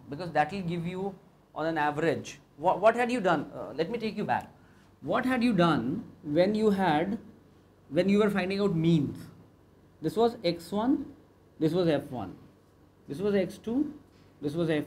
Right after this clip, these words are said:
two, this was X N, that was F N. What did we do for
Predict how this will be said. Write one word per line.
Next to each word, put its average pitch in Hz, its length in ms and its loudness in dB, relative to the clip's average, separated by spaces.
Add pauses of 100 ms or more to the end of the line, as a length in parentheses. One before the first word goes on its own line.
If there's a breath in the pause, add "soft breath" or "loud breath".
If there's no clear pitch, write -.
(120)
two, 131 220 -6 (640)
this 143 160 -6
was 175 260 -4
X 156 420 -8
N, 233 420 -2 (120)
that 139 200 2
was 151 160 -2
F 135 200 -2
N. 117 180 -6
What 190 160 0
did 220 140 -4
we 233 80 -2
do 202 220 -2
for 190 320 -2